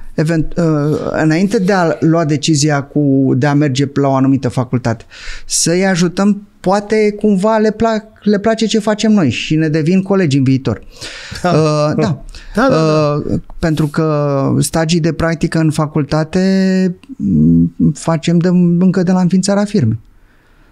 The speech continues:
Speaker 1: Dar, uh,
Speaker 2: Hmm.
Speaker 1: când primim astfel de, de
Speaker 2: Vă duceți cu
Speaker 1: solicitări,
Speaker 2: plăcere, cu
Speaker 1: da, uh, și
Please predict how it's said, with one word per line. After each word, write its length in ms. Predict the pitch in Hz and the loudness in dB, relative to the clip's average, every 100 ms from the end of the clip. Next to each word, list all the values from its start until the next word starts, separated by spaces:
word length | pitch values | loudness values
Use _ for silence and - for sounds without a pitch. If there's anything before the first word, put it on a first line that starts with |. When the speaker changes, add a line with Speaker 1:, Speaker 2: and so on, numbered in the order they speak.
| _ | _
Speaker 1:
Dar, 480 | 139 156 208 254 - - - | 0 2 2 0 -4 -14 -6
uh, 140 | 147 | -4
Speaker 2:
Hmm. 180 | 131 113 - - - - - - | -4 -6 -14 -20 -20 -20 -20 -6
Speaker 1:
când 260 | 220 240 - | 0 0 2
primim 360 | 190 214 233 | 2 2 2
astfel 400 | 202 202 - 185 | 2 0 0 0
de, 680 | 160 175 165 151 143 131 120 | 0 0 0 0 0 0 0
de 180 | 135 160 139 | 0 0 2
Speaker 2:
Vă 100 | 131 | 2
duceți 340 | 143 143 143 | 0 0 0
cu 100 | 139 | 0
Speaker 1:
solicitări, 120 | 185 | 0
Speaker 2:
plăcere, 440 | 175 151 147 92 87 | 0 0 0 0 2
cu 220 | 104 107 | 2 2
Speaker 1:
da, 220 | - - | 0 0
uh, 400 | 196 190 190 180 | 0 2 0 0
și 500 | 180 - - 269 262 | 0 0 2 2 2